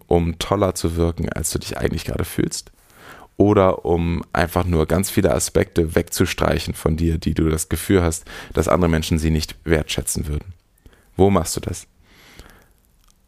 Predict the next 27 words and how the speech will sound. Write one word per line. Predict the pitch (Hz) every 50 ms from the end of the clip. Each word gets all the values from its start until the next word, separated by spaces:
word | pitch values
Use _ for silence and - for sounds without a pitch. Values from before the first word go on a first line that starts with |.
| _ _
Und | - 85 85 85 82 82 - -
je | 90
mehr | 87 90 92 107 139
du | 147 147
dir | 127 120 113
dessen | - 107 - - 104
bewusst | 87 87 90 110 113 - -
bist, | - 101 98 - -
desto | 85 - - 87
natürlicher | 85 82 80 - - - 123 120 113 110 104 - 92 87
wirst | 90 87 - - -
du | 87 82
werden | 76 78 78 - 80 80
können, | - 82 76 73 76 -
auch | 76 - - 80 - -
in | - 80
anderen | - - 78 80 78 73
Situationen. | 76 - - - - - - - - -
Und | - 85
das | - - -
bedeutet | 135 131 143 - 113 -
noch | 110 113
nicht | 120 147 160 -
mal, | 135 117 117
dass | 110 107 - -
du | 104
dann | 98 95 92 92 90